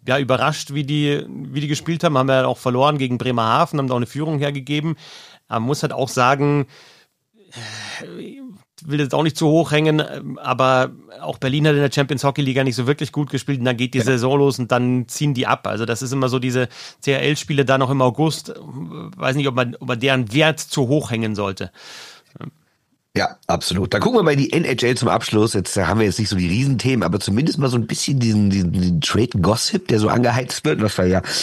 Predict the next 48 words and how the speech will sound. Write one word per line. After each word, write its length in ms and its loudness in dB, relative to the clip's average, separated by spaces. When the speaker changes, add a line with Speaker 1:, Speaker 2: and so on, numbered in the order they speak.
Speaker 2:
jahrelang 360 4
gerade 200 4
bei 80 2
Topspielern 500 0
eigentlich 160 0
so 80 0
überhaupt 320 2
nicht 100 -6
hatten 160 -4
oder 120 2
jahrzehntelang. 600 0
Und 160 4
jetzt, 340 0
Connor 240 0
McDavid 800 0
wird 180 2
in 100 2
einer 220 0
Rede 280 2
vom 180 -2
Premierminister 800 0
erwähnt. 320 2
Ich 80 -2
weiß 160 0
nicht, 80 0
ob 80 -4
ihr 60 2
das 140 0
gesehen 260 2
habt, 120 0
ist 120 -4
auf 100 -2
Social 260 0
Media 440 2
ziemlich 260 -2
abgegangen. 420 0
Also 140 0
er 80 0
hat 100 -2
da 60 2
so 80 0
eine 100 0
Rede 220 2
gehalten 300 0
nach 80 -2
dem 120 -4
Motto, 180 -2
„Ja, 280 0